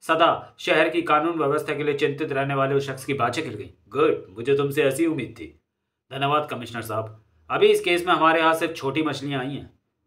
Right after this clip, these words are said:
बड़े मगरमच्छ तक पहुँचना भी बाकी है और मैं जल्दी उस तक पहुँच जाऊँगा, क्योंकि मेरे हाथ कुछ ऐसे सूत्र लगे हैं जो मुझे बड़े मगरमच्छ तक पहुँचाएंगे।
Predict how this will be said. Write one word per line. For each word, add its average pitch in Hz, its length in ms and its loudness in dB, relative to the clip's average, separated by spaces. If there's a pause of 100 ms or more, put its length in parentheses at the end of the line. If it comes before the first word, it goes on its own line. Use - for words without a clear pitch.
(100)
बड़े 165 220 4
मगरमच्छ 151 460 0
तक 151 160 -2
पहुँचना 131 340 -2
भी 139 120 -2
बाकी 113 420 -8
है 90 200 -18 (400)
और 127 200 0
मैं 135 120 -4
जल्दी 143 340 2
उस 151 140 -2
तक 143 160 -6
पहुँच 131 240 -6
जाऊँगा, 135 240 0
क्योंकि 131 420 -2 (400)
मेरे 156 320 2
हाथ 151 180 4
कुछ 156 180 -2
ऐसे 139 240 2
सूत्र 139 320 -2
लगे 135 220 0
हैं 156 80 2
जो 147 80 -2
मुझे 131 180 -4
बड़े 127 240 -2
मगरमच्छ 127 420 -6
तक - 200 -8
पहुँचाएंगे। 120 500 -6